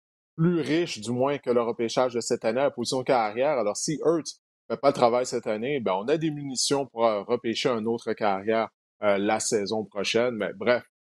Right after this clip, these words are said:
on va voir, le camp d'entraînement n'a même pas commencé. Il faut donner le bénéfice du doute à Jalen Hurts. On verra s'il pourra s'améliorer en tant que passeur.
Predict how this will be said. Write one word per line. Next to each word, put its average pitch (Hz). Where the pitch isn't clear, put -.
on 101
va 131
voir, 139
le 123
camp 127
d'entraînement 127
n'a 135
même 123
pas 135
commencé. 127
Il 139
faut 139
donner 131
le 117
bénéfice 117
du 104
doute 120
à 107
Jalen 101
Hurts. 110
On 127
verra 127
s'il 113
pourra 120
s'améliorer 123
en 123
tant 117
que 113
passeur. 95